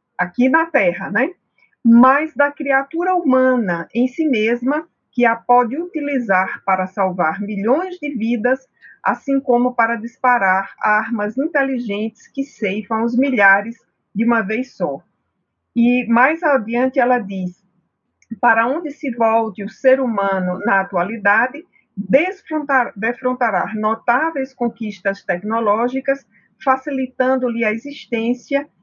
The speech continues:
ou, infelizmente, criando situações lamentáveis." E aí a gente lembra que, como o mundo espiritual é o nosso mundo causal, o que temos de tecnologia aqui é provavelmente cópia muito imperfeita do que tem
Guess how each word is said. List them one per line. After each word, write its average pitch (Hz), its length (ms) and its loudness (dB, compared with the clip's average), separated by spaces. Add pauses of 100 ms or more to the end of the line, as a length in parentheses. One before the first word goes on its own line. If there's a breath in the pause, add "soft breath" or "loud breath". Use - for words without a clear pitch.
(180)
ou, 240 340 2
infelizmente, 233 840 -4
criando 208 580 -4
situações 196 760 -4
lamentáveis." 196 920 -2 (440 loud breath)
E 202 100 2
aí 226 160 6
a 269 80 6
gente 269 300 -2
lembra 269 480 2
que, 269 120 -10
como 240 360 0
o 240 60 0
mundo 320 260 0
espiritual 233 600 0
é 196 80 2
o 202 60 -6
nosso 202 280 -4
mundo 202 280 -4
causal, 233 840 2 (340 soft breath)
o 226 120 -2
que 262 120 -6
temos 233 320 0
de 214 120 -8
tecnologia 220 840 -2
aqui 254 440 -4 (500)
é 214 140 2
provavelmente 233 920 0
cópia 240 500 2
muito 302 580 4
imperfeita 285 920 -2
do 254 100 -4
que 277 140 -8
tem 226 400 -4